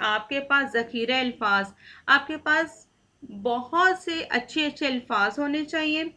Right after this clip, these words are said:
और मालूमात के साथ साथ आपके पास आपके इर्द गिर्द होने वाले हालात और वाक़यात के बारे में सही मालूमात होनी चाहिए।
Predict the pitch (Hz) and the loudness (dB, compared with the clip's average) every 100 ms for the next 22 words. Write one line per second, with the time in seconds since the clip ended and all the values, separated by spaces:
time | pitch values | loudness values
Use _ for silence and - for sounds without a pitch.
0 | _ _ _ _ - 262 262 233 226 220 | _ _ _ _ 0 2 2 2 2 2
1 | 240 247 277 311 - 294 285 226 196 196 | 0 6 6 4 0 -6 0 0 0 -2
2 | 196 185 - - - 240 247 - 294 294 | -4 -4 -12 -16 -2 0 0 -4 -6 0
3 | 277 285 311 - _ _ _ - 233 240 | 2 2 0 -8 _ _ _ -2 -2 0
4 | 285 285 262 269 240 269 285 262 - _ | -2 -2 -2 -4 -4 -4 -4 -6 -18 _
5 | _ _ _ _ _ _ 247 262 262 262 | _ _ _ _ _ _ -6 -2 0 2
6 | 262 262 254 247 220 226 240 277 254 220 | 2 0 0 2 4 4 4 0 0 0
7 | 220 240 240 277 - _ _ _ 269 269 | 0 0 2 0 -6 _ _ _ -6 0
8 | 240 233 247 254 262 269 285 - _ _ | 4 4 2 -2 -2 -4 -8 -14 _ _
9 | _ _ - 262 254 294 254 233 208 214 | _ _ -4 0 2 2 4 4 4 0
10 | 214 226 294 285 294 285 302 294 294 311 | 0 0 0 0 2 0 0 0 -2 -4